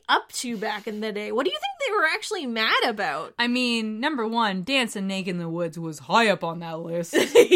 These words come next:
Speaker 1: Yep. But
Speaker 2: No.
Speaker 1: also, like, if I was a witch back in the day, uh, jealousy over a cheating husband is probably pretty low on the list of things I'm gonna curse someone over. First, misogyny.
Speaker 2: First, mis-,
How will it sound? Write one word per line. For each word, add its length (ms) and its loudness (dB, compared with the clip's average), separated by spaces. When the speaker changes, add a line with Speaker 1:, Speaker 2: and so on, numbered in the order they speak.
Speaker 1:
Yep. 200 2
But 100 -4
Speaker 2:
No. 40 6
Speaker 1:
also, 240 6
like, 240 2
if 80 -4
I 200 6
was 120 2
a 80 0
witch 300 -2
back 220 4
in 80 -6
the 80 -2
day, 360 0
uh, 280 4
jealousy 640 0
over 280 2
a 220 0
cheating 340 -4
husband 300 -2
is 80 -8
probably 320 0
pretty 320 -2
low 140 2
on 120 -2
the 60 -4
list 220 -2
of 80 -4
things 180 -4
I'm 220 -2
gonna 180 -2
curse 320 -4
someone 220 -4
over. 240 -6
First, 320 -8
misogyny. 720 -6
Speaker 2:
First, 520 4
mis-, 380 -2